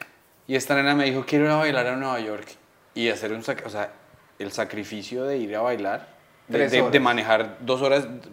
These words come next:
Speaker 1: sí, dos horas y media, pues eso uno ya dice, "Se me, qué caballero que soy", ¿no?
Speaker 2: Claro.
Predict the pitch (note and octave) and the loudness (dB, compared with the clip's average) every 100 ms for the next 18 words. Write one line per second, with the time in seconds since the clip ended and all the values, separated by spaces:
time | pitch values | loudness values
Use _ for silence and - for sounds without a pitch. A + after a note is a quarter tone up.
0 | B2+ C3+ C#3+ C#3+ B2+ C#3 C#3 C#3 G#2+ G#2+ | -14 -8 2 4 4 2 2 0 0 0
1 | D#3 C#4 - - - - - - G#2+ G2+ | -2 -4 -8 -20 -20 -20 -18 -6 -4 -4
2 | G2 A2 A2+ A#2+ B2 B2 B2 B2 B2 C3+ | -6 -6 -6 -4 0 2 2 2 0 -2
3 | C3 C3 B2+ C3 B2 G#2 A2 - G#2+ C#3+ | -4 -4 -6 -4 -4 -6 -8 -6 2 10
4 | D#3 B2 C3+ F3+ F#3 C#3 A#2+ G2+ A2+ F3+ | 10 12 10 8 8 2 -2 -2 4 8
5 | D#3+ B2+ | 8 6